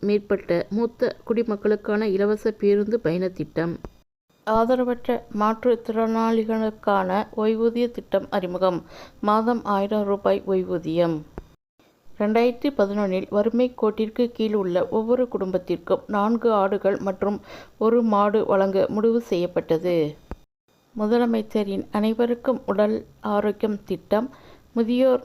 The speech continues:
நலன் திட்டம், ஆதரவற்ற முதியோருக்கு அன்னபூர்ணா திட்டத்தின் கீழ் மாதம் ஒன்றுக்கு பத்து கிலோ உணவு தானியம் வழங்கும் திட்டம் செயல்பட்டது. குடிசை பகுதியில்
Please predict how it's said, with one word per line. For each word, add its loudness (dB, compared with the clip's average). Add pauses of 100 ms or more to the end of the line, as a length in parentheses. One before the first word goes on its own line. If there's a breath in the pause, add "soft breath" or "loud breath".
நலன் 0 (160)
திட்டம், -2 (400 soft breath)
ஆதரவற்ற 2
முதியோருக்கு 0 (140)
அன்னபூர்ணா 0
திட்டத்தின் -2
கீழ் -2
மாதம் 0 (580 loud breath)
ஒன்றுக்கு 2
பத்து 0
கிலோ 2 (180)
உணவு 2
தானியம் 0
வழங்கும் -2
திட்டம் -2
செயல்பட்டது. 0 (540 loud breath)
குடிசை 2
பகுதியில் 0